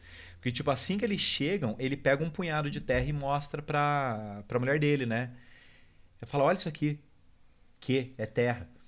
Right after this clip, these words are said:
"É a melhor terra da América." É, é, é, é muito forte isso, cara. Então, o que que ele tá fazendo?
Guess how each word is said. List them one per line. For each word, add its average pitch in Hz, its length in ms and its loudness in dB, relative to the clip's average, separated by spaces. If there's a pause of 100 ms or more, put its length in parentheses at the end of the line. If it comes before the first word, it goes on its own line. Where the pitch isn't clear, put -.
(200)
"É 120 80 8
a 135 60 8
melhor 139 320 6
terra 165 300 2
da 180 100 0
América." 170 440 0 (1700)
É, 123 800 2
é, - 20 -2
é, - 40 2
é - 20 2
muito 180 300 2
forte 208 680 2
isso, 110 380 0
cara. 82 340 -4 (1400)
Então, 143 280 2
o 151 40 0
que 160 120 -2
que 165 60 -4
ele 165 60 -8
tá 175 80 -2
fazendo? 127 480 -2